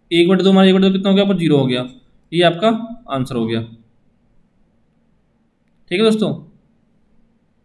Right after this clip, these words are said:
या आप ऐसे कर सकते हैं, दो माइनस दो, ज़ीरो बटे चार, यानी कि आपका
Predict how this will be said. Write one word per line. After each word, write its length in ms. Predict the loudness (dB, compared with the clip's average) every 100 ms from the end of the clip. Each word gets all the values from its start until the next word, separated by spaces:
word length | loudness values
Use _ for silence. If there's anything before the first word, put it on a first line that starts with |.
| _ _ _ _ _ _ _ _ _ _ _ _ _ _ _ _ _ _ _ _ _ _ _ _ _ _ _ -2
या 80 |
आप 80 | 0
ऐसे 140 | 0 0
कर 100 | -2
सकते 200 | -2 -2
हैं, 60 |
दो 120 | 0
माइनस 160 | 2 2
दो, 160 | 2 2
ज़ीरो 180 | 4 2
बटे 160 | 2 -2
चार, 240 | 0 2
यानी 220 | 2 0
कि 80 | 0
आपका 220 | -2 0